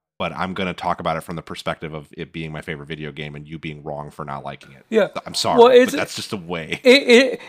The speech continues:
Speaker 2: it, it's also so, so interesting because even as somebody who loves, I love Kingdom Hearts. I love Kingdom Hearts more than a-, anything. I can admit a lot of Kingdom Hearts sucks. Like, a, a, a lot of it is, like, not great,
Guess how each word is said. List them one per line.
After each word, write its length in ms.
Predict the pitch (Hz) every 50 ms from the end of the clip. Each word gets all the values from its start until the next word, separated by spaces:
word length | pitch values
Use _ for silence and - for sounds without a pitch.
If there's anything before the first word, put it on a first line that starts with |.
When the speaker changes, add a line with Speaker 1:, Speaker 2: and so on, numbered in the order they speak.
| -
Speaker 2:
it, 160 | 214 226 254
it's 200 | - - 220 220
also 280 | 262 277 311 302 302 269
so, 320 | 208 - 220 214 214 -
so 240 | 202 - 202 196 208
interesting 440 | 220 214 240 - 226 - - 190 175
because 280 | 165 175 170 - 180 170
even 280 | 214 240 240 247 311 262
as 120 | 233 -
somebody 380 | - 226 214 202 208 202 190 175
who 160 | - 190 185 180
loves, 640 | 170 165 165 165 175 180 165 160 160 151 - - - - - - - _
I 200 | - 175 180 190
love 340 | 190 180 175 202 226 208 -
Kingdom 320 | - - 208 214 202 170 123
Hearts. 280 | 127 120 - - - -
I 100 | - 175
love 240 | 190 220 233 226 226
Kingdom 280 | - 214 208 196 180
Hearts 340 | 175 180 175 170 160 - - - - - - -
more 120 | 196 185
than 180 | 170 165 170 180
a-, 120 | 214 262
anything. 580 | - - 214 220 240 196 - 175 156 151 151 143 - - - - -
I 140 | 214 247 320
can 200 | 320 - 302 294
admit 320 | 220 196 196 247 254 -
a 80 | - 190
lot 200 | 185 196 254 311
of 120 | 302 -
Kingdom 300 | - - 247 240 220 196
Hearts 260 | 165 208 196 175 - -
sucks. 580 | - - 190 214 202 - - - - - - - - - - - _ -
Like, 380 | 202 175 170 160 160 - - _ - - - -
a, 40 | 196
a, 320 | 196 - - 214 202 208 -
a 80 | 190 180
lot 240 | 190 208 254 311
of 100 | 302 254
it 120 | 233 214 202
is, 180 | 190 185 175
like, 240 | 190 190 175 160 156
not 380 | 147 175 196 214 202 - - -
great, 500 | - - 160 185 220 214 190 190 -